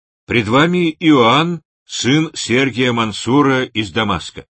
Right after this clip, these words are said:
Он пришел в нашу лавру, ища иноческого жития. Мы все с вами знаем достоинство этого славного в делах и вере мужа. Он тот, кто сумел защитить в своих письменах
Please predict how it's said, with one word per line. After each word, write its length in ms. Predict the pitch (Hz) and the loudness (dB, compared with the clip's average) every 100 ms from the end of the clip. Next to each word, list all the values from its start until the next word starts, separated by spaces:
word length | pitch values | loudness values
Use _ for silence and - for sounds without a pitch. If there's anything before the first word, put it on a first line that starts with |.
| _ - | _ -4
Он 220 | 131 185 | -2 0
пришел 580 | 190 190 - 196 180 - | 0 -2 2 4 4 2
в 100 | 139 | 0
нашу 280 | 160 - 143 | 0 0 0
лавру, 460 | 151 175 156 160 | 2 2 4 4
ища 560 | 147 135 120 - 151 151 | 2 0 -4 -2 0 -2
иноческого 840 | - 139 139 123 127 107 - 110 | 0 0 2 0 -6 -8 -6 -4
жития. 500 | 98 98 104 95 80 _ _ _ _ _ | -6 -8 -4 -2 -2 _ _ _ _ _
Мы 240 | - 202 | -4 -2
все 280 | - - 170 | -2 0 0
с 100 | - | 0
вами 260 | 147 143 135 | 0 0 -2
знаем 500 | 90 131 165 90 82 | -2 -2 -2 -4 -4
достоинство 720 | 85 - 113 110 92 - 101 | -6 -4 -4 -4 -6 -4 -6
этого 320 | 104 101 98 | -6 -8 -8
славного 640 | - 92 123 120 110 101 | -6 -4 -2 -2 -4 -4
в 40 | 82 | -4
делах 480 | 90 95 117 - _ | -4 -2 -4 -8 _
и 120 | 104 | -6
вере 460 | 87 92 98 92 92 - _ | -2 -2 -2 -4 -8 -12 _
мужа. 640 | - 85 107 95 80 80 - _ _ _ _ - | -12 -8 -6 -8 -8 -10 -12 _ _ _ _ -2
Он 260 | 147 190 202 | 0 0 0
тот, 260 | 180 185 | -2 -2
кто 200 | - 170 | -2 -4
сумел 380 | 151 151 160 156 | 0 0 0 -2
защитить 720 | - 143 - 135 - 156 151 - | 0 -4 -2 -6 -2 -2 -4 -14
в 60 | |
своих 380 | - 101 127 135 | -8 -4 -4 -6
письменах 680 | - 117 110 104 120 139 - | -10 -8 -4 -2 -2 -2 -8